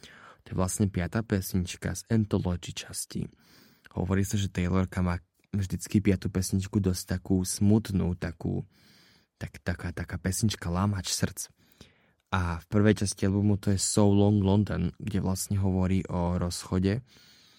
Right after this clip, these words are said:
s jej bývalým partnerom, s ktorým bola šesť rokov, Joe Alvinom.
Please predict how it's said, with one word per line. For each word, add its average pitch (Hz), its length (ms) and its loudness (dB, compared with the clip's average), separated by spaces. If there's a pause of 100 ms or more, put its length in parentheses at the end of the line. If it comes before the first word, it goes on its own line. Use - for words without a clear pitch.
(300)
s 101 180 -2
jej 87 540 2
bývalým 95 420 2
partnerom, 101 540 0
s - 80 -12
ktorým 107 240 0
bola 95 240 0
šesť 92 240 -4
rokov, 101 560 -2
Joe 98 240 -2
Alvinom. 95 640 -2